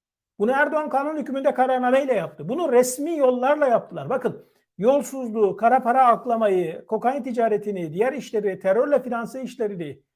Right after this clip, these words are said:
illegal yoldan yapmıyorlar. Bizzat legalleştirmişler, kanunla yapıyorlar, kanunla. Kanunu çıkardılar. Ülkeyi göz göre göre batırdılar.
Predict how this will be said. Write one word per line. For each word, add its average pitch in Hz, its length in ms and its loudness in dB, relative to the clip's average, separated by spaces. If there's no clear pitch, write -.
illegal 302 480 8
yoldan 269 240 2
yapmıyorlar. 175 840 -4
Bizzat 285 460 -2
legalleştirmişler, 220 1120 0
kanunla 269 520 -2
yapıyorlar, 151 540 -8
kanunla. 190 580 -6
Kanunu 269 400 -8
çıkardılar. 143 640 -6
Ülkeyi 262 460 0
göz 226 280 -4
göre 254 220 0
göre 277 280 0
batırdılar. 147 640 -10